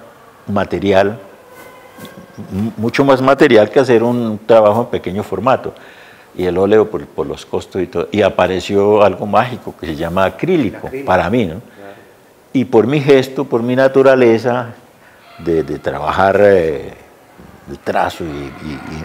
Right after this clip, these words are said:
Speaker 1: y, e inmediatamente sobre el camino, eh,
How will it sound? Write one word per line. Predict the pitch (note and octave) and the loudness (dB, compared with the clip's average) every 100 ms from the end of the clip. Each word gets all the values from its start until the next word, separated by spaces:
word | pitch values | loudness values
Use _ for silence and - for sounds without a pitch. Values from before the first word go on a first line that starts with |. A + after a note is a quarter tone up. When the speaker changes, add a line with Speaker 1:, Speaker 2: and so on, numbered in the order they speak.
| - | -6
Speaker 1:
y, | |
e | E2+ | -6
inmediatamente | D#2 D#2 D#2+ - G2 G2 F#2 - | -6 -10 -10 -6 -4 -4 -6 -8
sobre | F2+ E2 | -8 -8
el | C#2 | -8
camino, | D#2 E2+ F2 - - - - - _ _ _ _ _ _ _ _ | -12 -16 -16 -20 -20 -20 -20 -20 _ _ _ _ _ _ _ _
eh, | A2+ G2+ F2+ E2+ E2+ | -8 -4 -4 -4 -6